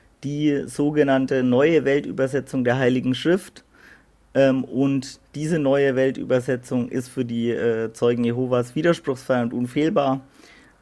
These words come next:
Ähm, und ist, glaub ich, so, also ich hab so ein Interview mit so einem, ähm, mit dem evangelischen Beauftragten für Weltanschauungsfragen, äh, gelesen, aber das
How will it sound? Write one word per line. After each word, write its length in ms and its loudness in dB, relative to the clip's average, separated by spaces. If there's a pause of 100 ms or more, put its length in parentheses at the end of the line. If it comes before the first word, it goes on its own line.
(180)
Ähm, 520 0 (140)
und 680 0 (1300)
ist, 240 2
glaub 260 6
ich, 80 0
so, 140 2
also 280 2 (840)
ich 160 -2
hab 100 -4
so 100 0
ein 100 4
Interview 520 4
mit 200 2
so 100 0
einem, 260 2
ähm, 800 0 (260)
mit 160 -6
dem 260 -2 (640)
evangelischen 720 0
Beauftragten 680 -2
für 160 -2
Weltanschauungsfragen, 1080 4
äh, 340 4
gelesen, 420 -2
aber 280 2 (340)
das 300 2